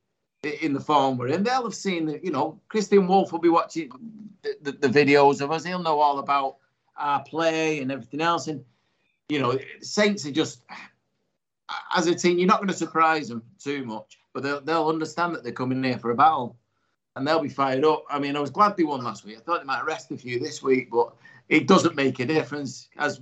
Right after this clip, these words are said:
as was proved a couple of years ago when we played, we played them and they put basically a reserve team out. And that reserve team now is,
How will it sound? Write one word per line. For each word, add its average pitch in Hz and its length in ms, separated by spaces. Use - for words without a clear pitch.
as 139 180
was 123 80
proved 135 280
a 131 60
couple 123 220
of 110 60
years 151 300
ago 127 240
when 120 180
we 120 120
played, 131 440
we 143 100
played 147 280
them 131 80
and 139 100
they 135 60
put 165 220
basically 147 320
a 135 40
reserve 143 460
team 135 320
out. 120 300
And - 80
that 175 160
reserve 156 420
team 135 280
now 156 220
is, 120 220